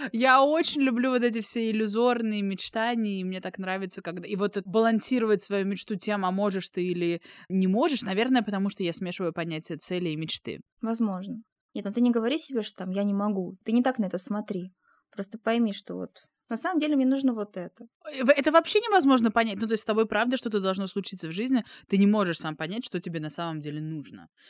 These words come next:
Speaker 1: Хорошо, если стечение обстоятельств будет таким, что ты это поймёшь.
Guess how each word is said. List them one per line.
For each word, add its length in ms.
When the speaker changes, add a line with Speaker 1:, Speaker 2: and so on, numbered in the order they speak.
Speaker 1:
Хорошо, 460
если 180
стечение 600
обстоятельств 640
будет 320
таким, 340
что 160
ты 120
это 180
поймёшь. 800